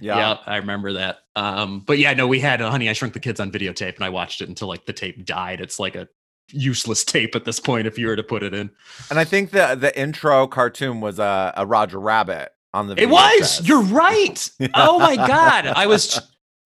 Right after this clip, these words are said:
Speaker 2: that's so weird that you brought that up because I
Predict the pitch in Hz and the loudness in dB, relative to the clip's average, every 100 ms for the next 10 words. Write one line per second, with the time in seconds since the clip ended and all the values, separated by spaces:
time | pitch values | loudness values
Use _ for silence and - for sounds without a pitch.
0 | _ 220 - - 240 220 156 185 226 220 | _ 0 2 4 4 4 0 2 4 2
1 | 156 143 _ 165 156 - _ _ _ 147 | 0 -8 _ -4 -2 -4 _ _ _ -6
2 | 147 165 160 147 135 - 127 127 156 139 | 0 0 0 0 -2 -4 -8 -6 -6 -4
3 | 131 139 135 127 - | -2 0 0 -2 -6